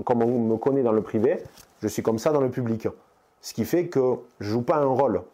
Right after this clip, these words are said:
D'ailleurs, ce que, contrairement à ce que certains affirment, certains disent, ah, « il joue un rôle, et cetera. » Non, c'est moi. Donc, ça fait que, bah, je peux le dire, je suis profondément heureux dans ma vie parce que chaque jour que Dieu fait, euh, je suis,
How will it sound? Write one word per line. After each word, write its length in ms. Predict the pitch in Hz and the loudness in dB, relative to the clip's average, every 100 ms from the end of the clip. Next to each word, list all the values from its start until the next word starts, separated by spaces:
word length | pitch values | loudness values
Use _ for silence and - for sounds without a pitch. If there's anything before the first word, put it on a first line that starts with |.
| - | -2
D'ailleurs, 240 | 104 120 | 0 2
ce 80 | - | 0
que, 280 | - 110 110 | -2 0 0
contrairement 460 | - 95 98 98 117 | -2 -6 -4 -2 -2
à 40 | |
ce 80 | 117 | -2
que 80 | 95 | -4
certains 280 | 95 - | -4 -2
affirment, 320 | 101 - 101 82 | -2 -2 -4 -6
certains 280 | 87 - | -12 -12
disent, 320 | 90 87 90 85 | -10 -8 -10 -10
ah, « 80 | 76 - | -12 -12
il 60 | |
joue 120 | 95 | -12
un 60 | 85 | -6
rôle, 220 | 92 95 | -2 -2
et 60 | 87 | -4
cetera. » 300 | - 110 127 | -10 -10 -8
Non, 180 | 214 160 _ _ _ - | -8 -10 _ _ _ -6
c'est 140 | 160 | -2
moi. 200 | 151 131 - _ _ _ | -2 -4 -8 _ _ _
Donc, 380 | 107 117 110 107 - | -2 0 2 0 -2
ça 160 | - 95 | -2 -2
fait 200 | 180 190 | 0 -2
que, 320 | 110 98 185 - _ _ | 2 2 2 -2 _ _
bah, 120 | - - | -18 -16
je 100 | 85 | -14
peux 140 | - | -8
le 100 | 90 | -6
dire, 200 | 98 151 | -2 -2
je 60 | - | -2
suis 80 | - | -10
profondément 460 | - - 98 101 | -10 -6 -2 0
heureux 280 | 101 95 107 | 0 2 2
dans 140 | 98 90 | 2 -2
ma 120 | 90 | -4
vie 140 | 123 | -4
parce 240 | 175 - - | -2 -2 -2
que 220 | 107 101 - - - _ - _ | -2 -2 -4 -20 -20 _ -20 _
chaque 220 | - 95 | -2 0
jour 180 | 101 120 | 0 0
que 100 | 107 | 0
Dieu 180 | 92 95 | 0 -2
fait, 260 | 156 180 | 0 2
euh, 540 | 170 95 90 87 87 90 | 4 4 2 0 -4 -6
je 100 | 90 | -8
suis, 460 | - - 113 104 | -8 -4 -2 -2